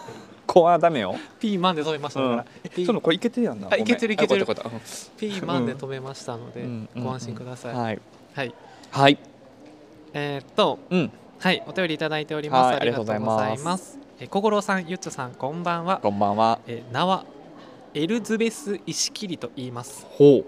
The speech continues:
Speaker 2: すごい名前。
Speaker 1: かっこいい。
Speaker 2: はい。
Speaker 1: うん。
Speaker 2: 私は天王寺にあるアベノハルカスに上がることに憧れているのですが、
Speaker 1: うん。
Speaker 2: え、お二人は最上階、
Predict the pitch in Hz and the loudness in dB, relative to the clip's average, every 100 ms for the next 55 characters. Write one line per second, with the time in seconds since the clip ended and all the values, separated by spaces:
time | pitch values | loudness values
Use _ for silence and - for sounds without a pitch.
0 | - - 143 139 127 117 113 - - - | -6 -10 -8 -8 -8 -10 -12 -14 -20 -20
1 | - - 110 143 101 101 104 98 202 - | -20 -6 0 2 2 0 -8 -2 -2 -2
2 | 208 - - 196 247 285 190 170 147 156 | -2 -2 -2 -4 -2 -4 -4 -6 -6 -4
3 | 185 143 143 156 196 202 202 185 165 151 | -2 -2 -2 -2 -2 -2 -2 -2 -6 -6
4 | 135 143 - 131 175 185 190 185 208 160 | -10 -12 -10 -4 -4 -2 -6 -4 -4 -4
5 | 123 151 160 156 147 147 147 175 151 147 | -4 -4 -2 -4 -4 -4 -4 -4 -6 -8
6 | - 151 180 135 104 - - - 131 - | -8 -2 2 2 -2 -8 -12 -6 -6 -2
7 | 202 196 143 - 160 175 165 151 - 120 | -2 -2 -4 -4 -4 -4 -4 -4 -4 -6